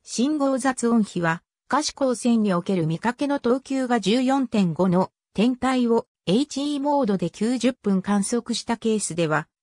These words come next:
画素あたりの値で二十七に到達した。一方で分光器の安定性は、視線速度の観測で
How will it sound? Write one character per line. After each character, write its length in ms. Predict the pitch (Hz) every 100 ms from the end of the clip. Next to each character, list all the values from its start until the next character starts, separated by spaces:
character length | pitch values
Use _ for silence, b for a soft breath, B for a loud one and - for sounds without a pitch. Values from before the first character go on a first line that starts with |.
| -
画 140 | 190
素 240 | 220 220 269
あ 80 |
た 120 | 285 269
り 120 | 220
の 140 | 160
値 300 | 143 226 226
で 120 | 226
二 140 | 214 269
十 220 | 262 208
七 260 | 170 220 220
に 120 | 202
到 240 | 180 190
達 260 | 220 214 180
し 120 | -
た。 220 | 160 - _ _ _ _ _ -
一 180 | 190 _ -
方 160 | 285
で 140 | 233 220
分 240 | 196 277
光 240 | - 302 269
器 140 | 214
の 100 | 190
安 160 | 156 202
定 220 | 214 202
性 260 | - 190 175
は、 220 | 170 170 _ _
視 160 | - 185
線 200 | 294 311
速 300 | - 302 247
度 140 | 214
の 100 | 180
観 280 | - 175 202
測 340 | - 185 -
で 200 | 175 165